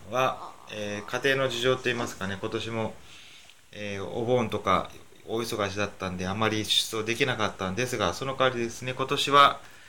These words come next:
えー、お盆も、えー、精力的に、えー、大西龍馬と、えー、山田龍馬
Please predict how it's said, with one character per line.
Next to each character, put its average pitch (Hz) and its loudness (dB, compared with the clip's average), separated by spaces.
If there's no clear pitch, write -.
え 113 -2
ー、 113 -18
お - -14
盆 123 -2
も、 85 -4
え 85 -8
ー、 - -16
精 120 2
力 117 0
的 110 -4
に、 101 -2
え 90 -4
ー、 107 -14
大 113 -6
西 117 -4
龍 117 4
馬 95 2
と、 76 -6
え 95 -8
ー、 - -4
山 104 -2
田 104 4
龍 104 0
馬 90 0